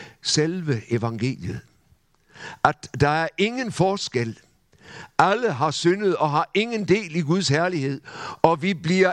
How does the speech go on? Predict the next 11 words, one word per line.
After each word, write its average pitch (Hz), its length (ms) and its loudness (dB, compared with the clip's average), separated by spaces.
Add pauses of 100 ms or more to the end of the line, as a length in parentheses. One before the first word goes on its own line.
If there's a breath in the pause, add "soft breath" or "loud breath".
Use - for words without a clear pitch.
erklæret 175 640 0
retfærdige 165 760 0
uforskyldt 196 640 0
af 170 120 2
hans 185 280 -2
nåde 180 420 2
ved 147 100 -2
forløsningen 147 680 0
i 139 40 -2
Kristus 131 500 -2
Jesus. - 600 -6